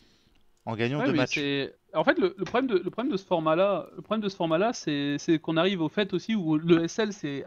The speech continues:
Speaker 2: à rusher les invitations, euh, et les qualifiers. Parce qu'il fallait le faire et tout, ils avaient pas le choix.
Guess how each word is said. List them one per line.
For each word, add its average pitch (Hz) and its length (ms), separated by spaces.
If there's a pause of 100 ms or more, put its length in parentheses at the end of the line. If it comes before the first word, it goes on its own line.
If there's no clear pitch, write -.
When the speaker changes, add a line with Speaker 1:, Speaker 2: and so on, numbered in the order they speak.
Speaker 2:
à 147 120
rusher 196 420
les 175 180
invitations, 170 760
euh, 123 200
et 135 60
les 131 100
qualifiers. 151 440 (760)
Parce - 120
qu'il 156 140
fallait 143 200
le 143 80
faire 170 240
et 135 80
tout, 196 160
ils 151 140
avaient 127 80
pas 131 140
le 127 60
choix. 240 260